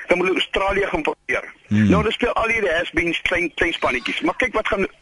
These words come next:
Speaker 1: kyk wat gaan Wallis maak volgende Saterdag.
Speaker 2: Nee, ons sal,
Speaker 1: Ek het
Speaker 2: ons sal kyk.
Speaker 1: kaartjies vir volgende Saterdag.
Speaker 2: Party van hierdie has-beens
Speaker 1: Maar
Speaker 2: het al
Speaker 1: ek
Speaker 2: wonderlike
Speaker 1: gaan nie,
Speaker 2: wedstryde
Speaker 1: ek
Speaker 2: gespeel,
Speaker 1: mag
Speaker 2: hoor.
Speaker 1: by dit rol om af te gaan.
Speaker 2: Ja.
Speaker 1: Ja, spruit toe nie. Kyk, te sê,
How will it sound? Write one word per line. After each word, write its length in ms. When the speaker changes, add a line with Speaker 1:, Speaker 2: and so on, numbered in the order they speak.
Speaker 1:
kyk 180
wat 160
gaan 120
Wallis 300
maak 220
volgende 420
Saterdag. 420
Speaker 2:
Nee, 120
ons 160
sal, 200
Speaker 1:
Ek 80
het 40
Speaker 2:
ons 120
sal 120
kyk. 240
Speaker 1:
kaartjies 240
vir 100
volgende 420
Saterdag. 400
Speaker 2:
Party 180
van 120
hierdie 220
has-beens 440
Speaker 1:
Maar 80
Speaker 2:
het 40
al 120
Speaker 1:
ek 100
Speaker 2:
wonderlike 340
Speaker 1:
gaan 80
nie, 80
Speaker 2:
wedstryde 440
Speaker 1:
ek 60
Speaker 2:
gespeel, 380
Speaker 1:
mag 100
Speaker 2:
hoor. 80
Speaker 1:
by 60
dit 140
rol 280
om 160
af 180
te 80
gaan. 240
Speaker 2:
Ja. 340
Speaker 1:
Ja, 160
spruit 300
toe 120
nie. 160
Kyk, 160
te 80
sê, 180